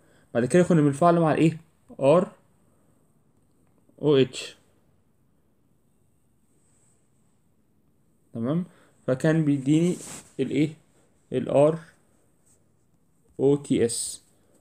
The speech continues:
وده كنا بنقول عليه جود، جود نيمينج جروب، كنا بنستخدمه كجود نيمينج جروب. فهو ده الايه؟ الار او تي اس اللي موجود على ايه؟ على السهم. فانا بستخدم حاجه من التلاته بعد ما أجو-، ما اكون المركب ده، بفعله مع اي حاجه من التلاته دول،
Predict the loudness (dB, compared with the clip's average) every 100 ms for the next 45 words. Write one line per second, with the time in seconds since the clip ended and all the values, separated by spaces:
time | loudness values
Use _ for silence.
0 | -12 -2 -2 0 0 2 2 2 2 2
1 | 2 -2 -6 -2 0 0 0 0 -2 -4
2 | _ -18 -8 -6 -6 -6 -6 -2 -2 -4
3 | -6 _ -8 -6 -4 -4 -4 -4 -2 -2
4 | -4 -6 -10 _ _ _ 0 2 4 4
5 | 4 2 -2 -4 -6 -4 -2 0 0 0
6 | 0 -4 -4 -6 -6 -4 -2 -2 -2 -6
7 | -12 _ _ -12 -10 -8 -8 -8 -12 _
8 | _ _ _ _ _ _ _ _ _ _
9 | _ _ _ _ -6 -2 2 2 2 0
10 | 0 0 0 0 0 0 2 2 0 2
11 | 2 0 -2 -4 0 0 0 -6 -12 -8
12 | -6 -6 -4 -4 -2 -2 0 0 0 0
13 | 4 4 2 -2 0 0 0 -2 -2 -2
14 | 0 0 2